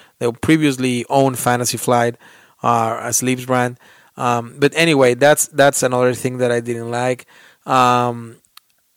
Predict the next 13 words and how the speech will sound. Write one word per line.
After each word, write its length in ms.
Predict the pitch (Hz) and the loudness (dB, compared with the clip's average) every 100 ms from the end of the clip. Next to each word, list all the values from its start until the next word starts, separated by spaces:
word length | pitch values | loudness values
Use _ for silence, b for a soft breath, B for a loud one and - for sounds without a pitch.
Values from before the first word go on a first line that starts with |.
| - | -6
one 460 | 147 151 175 196 | 0 4 4 2
thing 600 | 190 - 202 190 147 139 123 B B B B B B B B B B - | -4 -2 0 2 0 -4 -10 B B B B B B B B B B -2
that 120 | 135 | 0
it's 200 | 170 - | 2 4
a 60 | 170 | 2
mix 280 | 160 196 | 2 0
for 200 | - 127 | 0 -4
me 300 | 110 110 110 _ _ _ _ _ _ _ _ _ - - | -4 -10 -12 _ _ _ _ _ _ _ _ _ -20 -4
is 120 | 151 | 2
that 120 | 151 143 | 4 2
it's 160 | 123 | 0
very 480 | 131 127 139 131 123 | -6 2 6 6 4
hard. 420 | - 110 104 104 | -2 -8 -8 -14